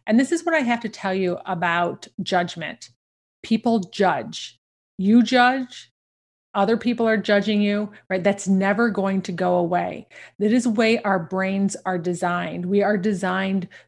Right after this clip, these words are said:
to judge things. So we wake up and our brain likes to look at the universe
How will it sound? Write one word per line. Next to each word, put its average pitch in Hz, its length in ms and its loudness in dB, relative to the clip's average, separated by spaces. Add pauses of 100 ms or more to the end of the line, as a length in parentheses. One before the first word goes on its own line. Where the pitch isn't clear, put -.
(140)
to 185 460 2 (120)
judge 220 380 0
things. - 340 -8
So 196 120 -4
we 196 160 2
wake 196 420 0
up 185 340 0
and 180 120 0
our 180 100 2
brain 185 400 0
likes 185 240 -2
to 190 100 -4
look 185 300 -2
at 190 100 -2
the 202 80 0
universe 202 680 -2